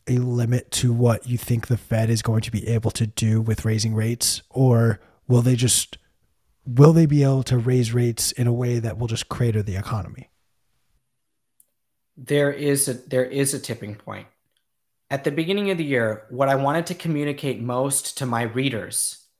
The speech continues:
Speaker 2: was that the Fed is going to start hiking rates and aggressively and a bunch, and stocks will come down and the Fed will not care.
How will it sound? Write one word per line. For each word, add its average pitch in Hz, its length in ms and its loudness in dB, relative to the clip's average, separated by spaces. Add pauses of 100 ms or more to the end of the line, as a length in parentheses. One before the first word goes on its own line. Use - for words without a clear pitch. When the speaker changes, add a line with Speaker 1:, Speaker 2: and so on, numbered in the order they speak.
(200)
Speaker 2:
was 131 220 -2
that 131 180 -2
the 120 80 -4
Fed 156 500 2 (100)
is 139 180 -4
going 131 240 -6
to 117 100 -10
start 135 420 -2
hiking 139 460 -4
rates 113 560 -6 (220)
and 123 360 -4 (120)
aggressively 113 1000 -4 (380)
and 117 340 -4
a 120 120 -4
bunch, 113 580 -4
and 120 180 -6
stocks 147 320 0
will 160 160 2
come 170 200 -2
down 143 260 0
and 123 180 -6
the 123 40 -4
Fed 117 320 -4
will 113 140 -2
not 104 280 -8
care. - 280 -16